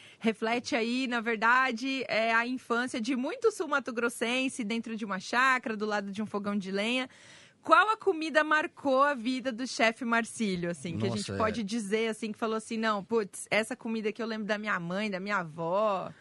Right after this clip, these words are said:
Speaker 2: Não, então, é assim, são muitos, é. Eu ligo as coisas por, por música e por aroma,
Speaker 1: Que
Speaker 2: né?
Speaker 1: legal.
Speaker 2: E, e o que me marca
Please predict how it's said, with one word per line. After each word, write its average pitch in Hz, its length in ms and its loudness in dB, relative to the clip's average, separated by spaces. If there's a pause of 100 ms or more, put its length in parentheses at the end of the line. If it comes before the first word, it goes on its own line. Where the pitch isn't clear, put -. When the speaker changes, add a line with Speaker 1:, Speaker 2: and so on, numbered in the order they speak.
Speaker 2:
Não, 131 200 -2
então, 147 340 -4
é 160 220 -4
assim, 165 200 -4
são 190 160 2
muitos, 156 440 2
é. 104 200 0
Eu 123 120 0
ligo 143 360 0
as 120 140 -2
coisas 123 300 -2
por, 117 260 -4
por 95 480 -6
música 170 580 -4 (1040)
e 113 80 -6
por 120 220 -2
aroma, 101 520 -2 (360)
Speaker 1:
Que - 100 -14
Speaker 2:
né? 98 140 0
Speaker 1:
legal. 104 280 2
Speaker 2:
E, 135 60 -4
e 131 80 2
o 117 60 -2
que 98 180 -6
me 185 140 -4
marca 139 560 -2